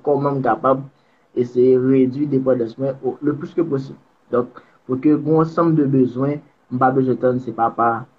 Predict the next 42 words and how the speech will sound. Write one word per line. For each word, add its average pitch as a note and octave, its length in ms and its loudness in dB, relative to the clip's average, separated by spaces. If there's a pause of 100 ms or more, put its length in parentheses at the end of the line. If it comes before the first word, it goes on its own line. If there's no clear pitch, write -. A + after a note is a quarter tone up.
(140)
se B2 80 -4
manman, A#2+ 540 0
ou A2+ 80 -4
byen A2 180 -2
son, A#2 560 -2
son A#2 220 -6 (140)
fanmi C3 280 2
a A#2+ 160 0
letranje A#2+ 480 0
ki A#2+ 80 -10
pou A2+ 160 -8
fè B2+ 120 2
yon A#2 100 -4
transfè B2+ 320 -4
pou A#2+ 120 -4
mwen, B2 280 -4 (260)
men C#3 140 2
o C#3 60 2
mwen C#3+ 200 0
gwo C3 180 2
ansanm D3+ 440 0
de C3+ 160 2 (460)
e B2+ 160 4
bezwen B2+ 380 2
elementè, B2 500 0 (220)
de A2+ 100 0
bezwen A2+ 380 -2
primè, B2+ 300 0 (320)
ke C3 120 -2
m C#3 80 -4
ka C#3 160 -2
subveni C#3 400 0
a B2+ 120 2
ou A2+ 100 0
menm. F#2 180 -6 (160)
Paske B2 240 -2
m C3+ 140 2
gon C3+ 140 4
aktivite B2+ 520 -4
ke E3 80 2
m D#3+ 120 2
kreye, C#3+ 360 2